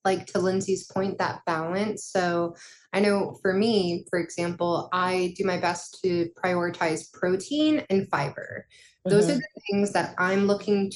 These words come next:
Speaker 1: to source for every single meal. Um, also making sure my nervous system is in parasympathetic mode before I take my first bite, taking my breaths, maybe, um, some digestive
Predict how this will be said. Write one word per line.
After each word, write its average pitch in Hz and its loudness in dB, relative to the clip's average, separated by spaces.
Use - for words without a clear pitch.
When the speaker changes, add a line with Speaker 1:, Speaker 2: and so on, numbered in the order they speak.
Speaker 1:
to 180 2
source 170 -2
for - -2
every 185 2
single 180 -2
meal. 139 -4
Um, 180 0
also 190 2
making 185 -2
sure 175 -4
my 165 -2
nervous 202 0
system 196 2
is 175 0
in 170 -4
parasympathetic 233 -4
mode 262 2
before 214 0
I 156 0
take 156 -6
my 117 -6
first - -8
bite, 262 2
taking 175 -2
my 170 -2
breaths, 220 0
maybe, 170 2
um, 180 0
some 175 0
digestive 170 0